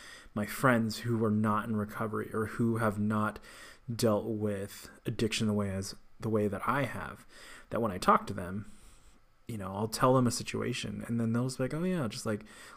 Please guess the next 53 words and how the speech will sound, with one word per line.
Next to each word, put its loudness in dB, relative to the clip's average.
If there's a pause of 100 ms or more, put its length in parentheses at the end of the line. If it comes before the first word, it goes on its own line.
let 2
it 4
go 4
or 2
forget -2
about -2
it." -6
And 0
then 4
in 6
my 4
head, -4
I'm -4
just -4
like, -10
"God -6
fucking -8
damn -6
it. -10 (480)
Like, -6 (220)
how -2
can -2
they 0
just -2
say 4
that -2
and -6
just, -4
like, -2
get 6
over 4
it?" -12 (540)
And, 2
like, 2
we're 6
not 8
having, 4
like, 2
this, 0
you 4
know, -2 (100)
ten-minute 4
dialogue 4
about 2
how 4
this 2
is, -2
like, 2 (400)
totally 8
ruining 6
my 0
life. -4 (760)
Um, -2